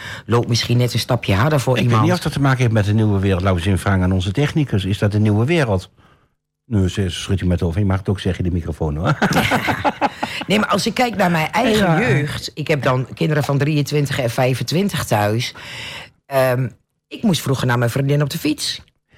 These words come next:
Speaker 1: En dan
Speaker 2: Ja.
Speaker 1: ging ik naar de, op de fiets en dan kreeg ik daar een kopje thee. En dan sprak je vader, dan sprak je moeder. En ik sprak de kinderen natuurlijk ook die bij ons kwamen. Of de, de, de ouders die, van de kinderen die bij ons kwamen.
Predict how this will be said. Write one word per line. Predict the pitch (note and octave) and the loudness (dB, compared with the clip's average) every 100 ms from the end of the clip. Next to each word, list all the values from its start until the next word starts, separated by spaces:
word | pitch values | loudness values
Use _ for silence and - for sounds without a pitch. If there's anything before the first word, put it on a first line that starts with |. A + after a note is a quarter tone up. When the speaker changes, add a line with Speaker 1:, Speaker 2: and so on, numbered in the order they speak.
| _ _ _ _ _ _ _ | _ _ _ _ _ _ _
Speaker 1:
En | C3+ | 0
dan | |
Speaker 2:
Ja. | |
Speaker 1:
ging | C#3 F3 | 0 2
ik | |
naar | D#3+ | 0
de, | D3 | -2
op | D#3+ | -2
de | D#3+ D3 | -2 -2
fiets | C#4+ - | -2 -2
en | G#3+ | -4
dan | F#3+ | -2
kreeg | E3+ C#3+ | -2 0
ik | C#3+ | 0
daar | D3 | 0
een | C3 | 2
kopje | D3+ - | -2 -2
thee. | C#3+ B3+ B3+ | -2 0 0
En | A3+ | 0
dan | D#3 | -2
sprak | - D3 | -4 -4
je | - | -2
vader, | G3+ G#3 G#3 G3 | 0 0 0 -2
dan | E3 | -4
sprak | - C#3 | -2 -2
je | - | 0
moeder. | C#3+ F#3+ F#3 F#3 F3+ - - - _ _ _ _ _ _ _ _ _ _ | 0 2 2 0 -4 -14 -20 -20 _ _ _ _ _ _ _ _ _ _
En | - F#3 | -14 -6
ik | G#3+ | -4
sprak | - D#3+ - | -2 -4 -4
de | B2+ | -2
kinderen | F#3 D3+ C#3 | 0 0 0
natuurlijk | C3 D3+ C3+ - | -2 0 -2 -2
ook | D#3+ | 0
die | D#3 | 0
bij | B2 A#2+ | 2 0
ons | - D3+ - | 0 -2 -2
kwamen. | F#3 F#3+ F#3+ F#3+ G3 | -2 0 0 -2 -2
Of | D#3 D3 | -6 -4
de, | - | -2
de, | C#3+ - D#3 | 0 0 0
de | C3+ - | 0 0
ouders | D#3 C#3+ B2 | 0 0 -2
die, | C#3 A2 | -2 -2
van | C3 | -2
de | C3 | -2
kinderen | D3+ C#3 A#2+ | 0 0 2
die | B2 | 2
bij | A#2+ | 2
ons | A2+ D3+ | 2 0
kwamen. | - F#3 F3+ F3+ F#3+ | 0 0 0 0 -2